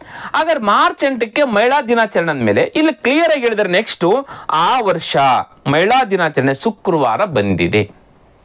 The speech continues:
ಆ, ಇದು ಒಂದು ಕ್ಲಿಯರ್ ಆಗಿ ನಿಮ್ಗೆ ಈಸಿ ಮಾಡಿಕೊಟ್ಟಂಗೆ. ಒಂದ್ ವೇಳೆ ವರ್ಷನೂ ಇದು ಆ ವರ್ಷ ಬಿಟ್ಟು ಯಾವ ದಿನನೂ ಕೊಡ್ಲಿಲ್ಲ, ಕೇವಲ ಮಹಿಳಾ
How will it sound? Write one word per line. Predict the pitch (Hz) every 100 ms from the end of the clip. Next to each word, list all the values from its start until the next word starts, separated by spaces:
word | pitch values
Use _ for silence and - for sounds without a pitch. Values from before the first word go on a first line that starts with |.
| -
ಆ, | 104 85 95 - -
ಇದು | 180 220 370
ಒಂದು | 277 220 254
ಕ್ಲಿಯರ್ | - 180 190 196 180
ಆಗಿ | 180
ನಿಮ್ಗೆ | 254 208
ಈಸಿ | 208 311 302
ಮಾಡಿಕೊಟ್ಟಂಗೆ. | 294 220 190 160 131 117 80 - _ _ _ - - - - - -
ಒಂದ್ | 262 359 320
ವೇಳೆ | 320 254 180
ವರ್ಷನೂ | 180 311 339 330 226
ಇದು | 226 196 - - - 180
ಆ | 220 349 330
ವರ್ಷ | 311 - 269
ಬಿಟ್ಟು | 254 - 208 240 - -
ಯಾವ | 190 262 311 196
ದಿನನೂ | 220 320 370 294
ಕೊಡ್ಲಿಲ್ಲ, | 254 233 208 156 - -
ಕೇವಲ | 240 294 294 269 254 208
ಮಹಿಳಾ | 220 247